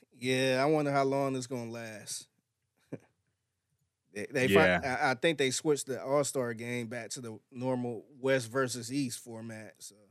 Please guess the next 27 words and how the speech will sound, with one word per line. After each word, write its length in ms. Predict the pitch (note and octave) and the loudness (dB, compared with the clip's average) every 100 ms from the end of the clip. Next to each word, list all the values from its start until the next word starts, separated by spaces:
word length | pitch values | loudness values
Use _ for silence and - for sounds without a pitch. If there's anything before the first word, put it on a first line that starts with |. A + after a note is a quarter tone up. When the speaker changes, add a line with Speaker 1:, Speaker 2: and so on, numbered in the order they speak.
| _ _ _ _ _ _ _ _ _ _ _ _ _ _ _ - _ _ - | _ _ _ _ _ _ _ _ _ _ _ _ _ _ _ -20 _ _ 0
Speaker 1:
I 240 | C3+ G#2+ | 2 2
don't 120 | G2 | 0
know, 60 | G#2+ | 4
Speaker 2:
Yeah. 220 | B2 C#3+ B2 | 6 8 6
Speaker 1:
man. 240 | G2+ G#2+ _ _ - | -2 -12 _ _ 4
Speaker 2:
Yeah, 240 | F#3+ F3 | 10 10
Speaker 1:
N-, 60 | D3+ | 10
Speaker 2:
I'm 100 | E3+ | 8
Speaker 1:
N 100 | G3+ | 12
B 60 | |
A 80 | D#3+ - | 12 12
Speaker 2:
they're, 140 | G3+ | 10
they're 120 | D#3 A3 | 10 6
Speaker 1:
just 120 | F3 | 8
ain't 40 | |
Speaker 2:
trying 220 | D#3 D3 | 8 10
Speaker 1:
interesting. 460 | B2 A2+ A2 G#2+ G#2+ | 10 8 6 4 6
Speaker 2:
everything. 0 | |
I, 280 | A#2 C3 C3+ | 6 8 8
I 20 | |
know 220 | C3+ D3 C#3 | 8 8 10
they're 320 | C3 A#2+ A2+ | 12 12 10
trying 260 | - D3 B2 | 4 4 4
to 100 | A2 | 4
enforce 480 | A2 - A#2 A2 | 2 4 6 6
these, 400 | - A#2+ A2 G2+ | 2 0 0 2
uh, 360 | G2+ G2+ F#2+ F2+ | 2 2 2 -2